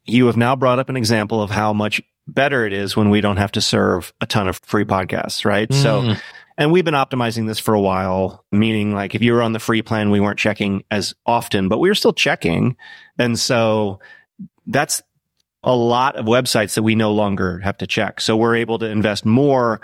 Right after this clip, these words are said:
Speaker 1: in the infrastructure to check the ones that are paying. So that's one thing. The other thing we've done is, and this is a little experimental, but we've optimized. If you have a, a podcast that's, that you're updating regularly,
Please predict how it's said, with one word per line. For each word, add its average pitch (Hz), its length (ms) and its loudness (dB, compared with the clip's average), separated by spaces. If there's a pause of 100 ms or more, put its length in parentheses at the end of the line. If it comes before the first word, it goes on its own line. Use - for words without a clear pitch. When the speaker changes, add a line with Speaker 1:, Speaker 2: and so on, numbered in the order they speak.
(220)
Speaker 1:
in 113 120 2
the 110 80 4
infrastructure 104 560 -2
to 95 80 -2
check 101 260 -2
the 98 80 0
ones 90 160 -2
that 90 80 -6
are - 60 -10
paying. - 340 -10
So - 180 -2
that's 113 280 -2
one 104 240 2
thing. 98 340 -6 (220)
The 113 160 0
other 151 220 2
thing 170 200 0
we've 131 160 2
done 113 300 2
is, 117 400 0 (380)
and 143 120 2
this 170 140 2
is 131 100 2
a 127 80 4
little 127 160 4
experimental, 120 520 2
but 113 160 0
we've 113 120 4
optimized. 110 720 0 (260)
If 127 140 -2
you 170 120 4
have 190 120 2
a, 113 120 0 (200)
a 107 100 0
podcast 110 460 -4
that's, - 220 -4 (420)
that 107 180 0
you're 113 180 4
updating 101 400 -2
regularly, 95 800 -2